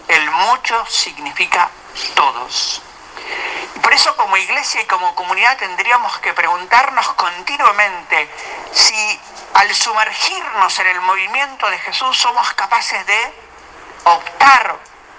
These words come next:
por llegar a todos. Optar por llegar a todo hombre y mujer significa ir a buscar a todo hombre y mujer para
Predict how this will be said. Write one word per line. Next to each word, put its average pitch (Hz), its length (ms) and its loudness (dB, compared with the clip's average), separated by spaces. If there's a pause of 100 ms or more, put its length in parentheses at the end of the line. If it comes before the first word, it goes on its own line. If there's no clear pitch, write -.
(200)
por 143 200 4
llegar 156 280 4
a 160 100 2
todos. 123 640 -4 (580)
Optar 294 420 4
por 269 140 2
llegar 220 280 2
a 220 140 0
todo 247 340 2
hombre 494 240 -6
y 180 60 -6
mujer 196 600 0 (640)
significa 185 1080 0
ir 196 140 0
a 185 60 2
buscar 202 580 0
a 170 120 -6
todo 202 300 -2
hombre 185 240 -2
y 175 40 -6
mujer 226 540 2 (440)
para 151 460 4